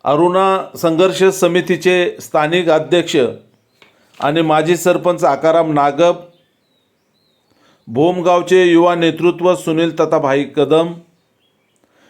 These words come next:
लढा संघर्षाचा अरुणा प्रकल्पग्रस्तांच्या अस्तित्वाचा संघटनेचे स्थानिक अध्यक्ष प्रकाश सावंत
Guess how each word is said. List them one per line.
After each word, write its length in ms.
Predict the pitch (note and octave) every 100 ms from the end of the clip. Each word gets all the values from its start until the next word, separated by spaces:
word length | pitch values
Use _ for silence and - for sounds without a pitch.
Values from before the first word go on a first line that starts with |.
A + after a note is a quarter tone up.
| _ -
लढा 300 | D3+ F#3 G3
संघर्षाचा 800 | F#3+ F3 F#3 D#3+ F3 F3 F3+
अरुणा 300 | F3 F3 F3+
प्रकल्पग्रस्तांच्या 1040 | F#3 F3+ E3 F3 E3 E3+ D#3+ D#3 E3 D#3+ E3
अस्तित्वाचा 680 | D3 - E3 D#3+ D#3+ D#3+ D#3+
संघटनेचे 720 | D#3 D3 D3+ D3+ D3+ D3+ D#3
स्थानिक 1160 | D3+ - _ _ _ _ _ _ - D3+ D#3+ F3+
अध्यक्ष 420 | F3 D3+ E3 -
प्रकाश 400 | D#3+ D3 D3 D3+
सावंत 560 | D3 D3+ D3 E3 E3+